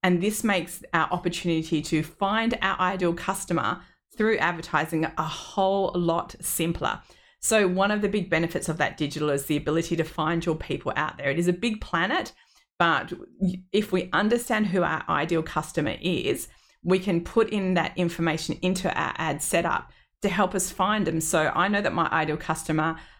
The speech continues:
are female entrepreneurs, so I can look for women who own, run their own business, who might be Facebook page admins, and then I might, they might be,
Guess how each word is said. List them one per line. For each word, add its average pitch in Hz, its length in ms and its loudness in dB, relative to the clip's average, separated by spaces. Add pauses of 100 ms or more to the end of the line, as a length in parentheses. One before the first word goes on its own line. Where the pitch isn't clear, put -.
(160)
are 156 140 4
female 202 360 2
entrepreneurs, 170 680 0
so - 80 0
I 151 80 4
can 170 200 0
look 151 120 -2
for - 120 -8
women 165 260 2
who 160 140 0
own, 147 280 0
run 160 160 2
their 151 160 0
own 156 140 -2
business, 214 440 0
who 180 160 0
might 160 260 2
be 147 180 -2
Facebook 160 440 -2
page 160 320 -4 (100)
admins, 220 580 0 (480)
and 208 160 4
then 214 120 2
I 214 80 4
might, 196 300 2
they 175 140 4
might 175 280 2
be, 165 500 0